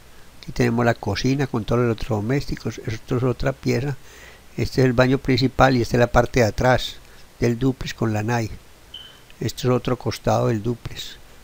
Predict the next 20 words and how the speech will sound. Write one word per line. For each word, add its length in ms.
Aquí 220
tenemos 240
la 80
planta 300
de 40
tratamiento 600
de 60
agua 260
y 40
aire 160
acondicionado. 640
Cada 220
dúplex 380
tiene 400
independientemente 1040
planta 300
de 60
tratamiento 540
de 60
agua 280